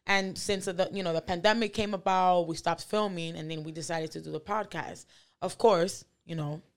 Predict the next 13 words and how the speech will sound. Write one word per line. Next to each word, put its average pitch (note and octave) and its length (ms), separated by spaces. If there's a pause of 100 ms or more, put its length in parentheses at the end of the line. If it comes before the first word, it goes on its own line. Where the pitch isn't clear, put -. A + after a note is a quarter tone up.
(260)
I F3 140
tend G3 220
to F3 60
procrastinate. D#3+ 840 (340)
Just, E3+ 360
you F3 80
know, D3 260 (240)
my F#3 180
own A3+ 220
demons G#3+ 340
that F3 100
I F3+ 60
were, F#3+ 120